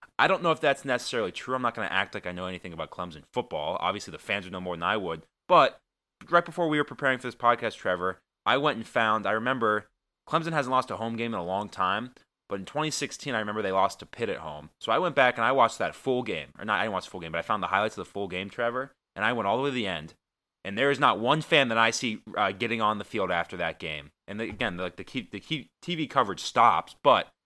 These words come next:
while they're interviewing the coaches, while players are leaving the field, I do not see one fan go onto that field after that game. So if they're claiming that this has been a long-standing tradition,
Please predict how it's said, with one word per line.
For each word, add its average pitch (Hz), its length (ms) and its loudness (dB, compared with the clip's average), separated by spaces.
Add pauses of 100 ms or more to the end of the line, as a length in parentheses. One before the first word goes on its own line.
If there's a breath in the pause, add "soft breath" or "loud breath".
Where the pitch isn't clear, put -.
(280)
while 107 160 2
they're 110 160 0
interviewing 160 300 2
the 127 60 -2
coaches, 165 460 2
while 113 140 4
players 147 360 2
are 147 40 0
leaving 147 300 0
the 131 60 -2
field, 143 280 2
I 123 80 8
do 135 80 0
not 123 220 2
see 120 120 -4
one 110 280 0
fan 104 420 -2 (300)
go 107 160 2
onto 101 220 2
that 92 180 0
field 95 200 -2
after 87 280 -2
that 80 200 -4
game. 73 200 -10
So - 100 -10
if 85 80 -10
they're 135 140 -2
claiming 139 320 0
that 117 80 -6
this 113 140 -8
has 113 100 -12
been 107 160 -4
a 92 80 -4
long-standing 104 640 -6
tradition, 107 580 -6